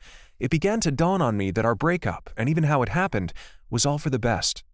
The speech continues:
I could feel myself moving into a new phase in my life, and I just knew I was gonna be okay, that my future was filled with infinite possibilities even, or at least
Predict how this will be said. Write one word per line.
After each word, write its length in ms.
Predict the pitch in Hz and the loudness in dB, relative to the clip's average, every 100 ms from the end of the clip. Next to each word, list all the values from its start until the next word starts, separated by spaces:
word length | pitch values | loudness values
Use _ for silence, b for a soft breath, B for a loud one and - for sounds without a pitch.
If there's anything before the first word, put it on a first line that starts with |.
| - _ _ _ - | -20 _ _ _ -12
I 120 | - 131 | -6 -4
could 160 | 143 | -4
feel 220 | - 208 | 0 2
myself 540 | 190 120 - 107 101 127 | 4 4 2 2 0 2
moving 260 | 156 165 | 2 2
into 240 | 156 143 127 | 2 2 0
a 40 | |
new 220 | 123 151 | 2 2
phase 360 | 143 156 143 110 | 2 0 0 0
in 80 | 104 | 0
my 100 | 101 | 2
life, 480 | 107 98 85 - - - - - | 2 0 -2 -12 -20 -20 -12 -4
and 100 | 131 | -2
I 40 | |
just 300 | 123 175 - | 0 0 2
knew 220 | 151 185 | 2 4
I 80 | 120 | 4
was 140 | 101 - | 2 0
gonna 160 | 127 | 0
be 180 | 120 117 | 2 2
okay, 500 | 107 - 110 78 - - B B B | 2 2 0 0 -8 -20 B B B
that 100 | 123 | 0
my 140 | 120 113 | 2 0
future 360 | 190 208 117 | 0 0 2
was 180 | 101 - | 2 2
filled 260 | 160 165 135 | 2 2 0
with 140 | - | -2
infinite 380 | 147 165 170 151 | 0 0 2 2
possibilities 720 | - 139 131 143 165 110 87 | 2 2 2 2 2 2 0
even, 300 | 98 80 73 - - - | -2 -4 -10 -14 -20 -14
or 200 | - 123 | 0 2
at 100 | 120 | 2
least 320 | 180 160 - | 2 2 0